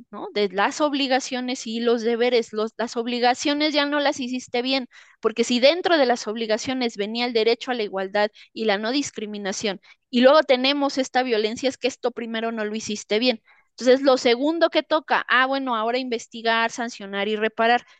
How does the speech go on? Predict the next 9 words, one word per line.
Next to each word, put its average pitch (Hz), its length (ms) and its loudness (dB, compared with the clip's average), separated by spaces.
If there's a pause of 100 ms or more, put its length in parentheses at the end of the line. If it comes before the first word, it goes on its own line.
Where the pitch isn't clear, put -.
(160)
¿Cómo? 277 420 4
Pues 226 140 -4
de 202 100 -4
manera 196 400 -2
directa, 220 760 0
de 208 100 -2
manera 180 400 -6
pronta, 226 640 0
efectiva 220 720 -2